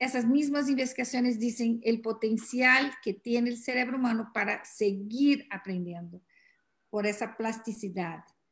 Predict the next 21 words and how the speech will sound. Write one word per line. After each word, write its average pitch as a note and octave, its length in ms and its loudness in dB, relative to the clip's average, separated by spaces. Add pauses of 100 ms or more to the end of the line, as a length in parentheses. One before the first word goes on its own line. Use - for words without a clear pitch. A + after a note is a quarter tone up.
(260)
Necesita A3 920 -4
la A3+ 80 -4
experiencia, G3+ 960 -2 (360)
necesita, A3+ 1040 -4 (260)
eh, G3 460 2
esfuerzo, A#3 1000 2
porque G3 280 -4
no G#3+ 100 0
es G#3+ 220 -6
fácil, A3+ 580 -2
¿no? G#3+ 160 -2
No G#3+ 80 -2
es G3+ 160 -8
fácil A3 300 -2
aprender G3+ 420 -2
cosas G3+ 320 -6
nuevas. G3 640 -2 (340)
Entonces G#3+ 320 -2
necesita G#3+ 480 -4
esfuerzo, A3+ 580 -6
necesita G3+ 640 -4